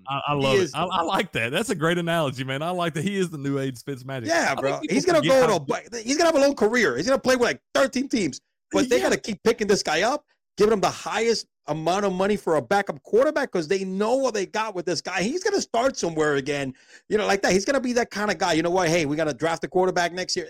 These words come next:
Speaker 2: That's him. He's the new age Fitzmagic because he does have that, you know, that, that, that, that feel to him, right? Slinger,
Speaker 1: You know
Speaker 2: gunslinger. "I'm gonna run it. Fucking, I'm cool as shit with my mustache and my long
Speaker 1: <laughs> Yeah.
Speaker 2: hair. Uh, yo, F you. I'm gonna go in there and do whatever the hell I want."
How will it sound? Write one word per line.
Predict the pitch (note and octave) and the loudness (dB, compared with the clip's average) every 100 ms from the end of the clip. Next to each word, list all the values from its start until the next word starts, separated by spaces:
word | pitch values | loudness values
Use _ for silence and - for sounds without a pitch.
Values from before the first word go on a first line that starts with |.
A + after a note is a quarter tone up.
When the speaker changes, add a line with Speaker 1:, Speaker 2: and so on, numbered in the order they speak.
| D3+ | -6
Speaker 2:
That's | G3+ E4 - | -4 -2 -2
him. | F#3 | 0
He's | F#3 B3 | -2 -6
the | D#4 | -6
new | B3+ A3+ | 0 0
age | G#3+ - | 0 -2
Fitzmagic | F3+ - E3 D3 C3 | -6 -4 -6 -4 -8
because | C3+ - C3 - _ - | -6 -4 -4 -6 _ -14
he | A3+ | -12
does | D#3 G#3+ G#3 | -6 -4 -4
have | E3 F3+ F3+ D#3 | -4 -4 -4 -2
that, | E3 E3 E3 _ _ | -2 -2 -4 _ _
you | E3 | -4
know, | C#3+ | -2
that, | C3+ E3+ - _ | -2 -4 -8 _
that, | E3+ F3 _ | -2 -2 _
that, | D#3+ | -8
that | D3+ - - | -6 -10 -4
feel | G3+ F3+ | 0 0
to | - B2+ | 0 -6
him, | A#2+ | -4
right? | B2 D#3 - _ _ _ | -6 -8 -8 _ _ _
Slinger, | - - G3+ G3 F#3+ F3+ | -6 0 2 2 2 2
Speaker 1:
You | F3+ | 2
know | |
Speaker 2:
gunslinger. | F#3 - F#3+ F3+ F#3 F3 - | 0 -2 -4 0 0 0 -4
"I'm | E3 F3+ | -4 0
gonna | E3+ | 0
run | F3+ G3 | 2 2
it. | G3+ F#3 - - | 2 0 -2 -6
Fucking, | E3+ F3 | -4 -2
I'm | D#3 | -4
cool | - G3 | 0 2
as | D#3 | 2
shit | - - F#3 | 2 -2 -2
with | E3 | -2
my | D#3 | -2
mustache | F#3 D#3+ F#3+ F#3 E3+ | -2 0 0 0 0
and | D3+ | 0
my | C#3 | -2
long | D#3 F3 | 0 -2
Speaker 1:
<laughs> | F3 | 0
Yeah. | |
Speaker 2:
hair. | G3 F#3+ F3+ - _ _ | 2 2 0 -4 _ _
Uh, | D#3 D#3+ E3+ | -10 -4 0
yo, | E3 - | 0 -2
F | G3 G3+ - | -2 -2 -2
you. | G#3 G#3 | -2 0
I'm | F#3+ | 0
gonna | F#3+ F#3+ | 0 2
go | F3+ | 2
in | F#3+ F#3+ | 2 2
there | F#3+ | 0
and | E3 | 2
do | F3+ | 2
whatever | F3+ F3+ | 4 4
the | D#3+ | 2
hell | E3 | 0
I | D#3+ | 0
want." | D#3+ E3 | 2 0